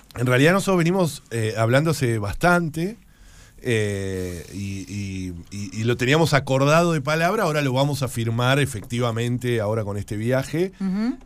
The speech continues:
Speaker 1: pero ya lo teníamos acordado y habíamos empezado a trabajar ya hace, ya hace un tiempo.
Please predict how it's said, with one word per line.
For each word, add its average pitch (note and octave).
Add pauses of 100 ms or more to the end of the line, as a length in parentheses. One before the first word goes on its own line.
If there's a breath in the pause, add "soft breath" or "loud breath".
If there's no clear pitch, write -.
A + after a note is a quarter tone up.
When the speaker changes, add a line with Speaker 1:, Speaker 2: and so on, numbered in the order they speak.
Speaker 1:
pero G2+
ya A2+
lo A#2+
teníamos G#2+
acordado G#2
y C3
habíamos A2
empezado G2
a -
trabajar G2
ya G#2
hace, F#2
ya F#2
hace F#2
un G2
tiempo. B2